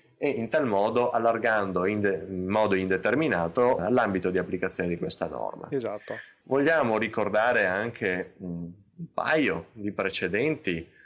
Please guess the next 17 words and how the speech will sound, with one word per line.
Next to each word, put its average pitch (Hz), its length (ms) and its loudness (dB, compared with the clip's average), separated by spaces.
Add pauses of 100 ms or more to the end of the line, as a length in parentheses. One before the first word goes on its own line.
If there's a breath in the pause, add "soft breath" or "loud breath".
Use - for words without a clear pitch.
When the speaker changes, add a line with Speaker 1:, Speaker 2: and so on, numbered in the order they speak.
(480 loud breath)
Speaker 1:
eh, 90 480 -2 (200)
una 92 180 -2
sentenza 117 720 0
della 90 280 0
Corte 92 840 0
federale 92 880 0
tedesca 98 840 -2
del 107 300 -2
duemilaotto, 92 1120 0
la 160 140 0
quale 123 340 2
si - 200 -2
era 92 560 2
appunto, 98 540 -2
come 90 200 -2
riporta 98 500 2
anche, 98 600 0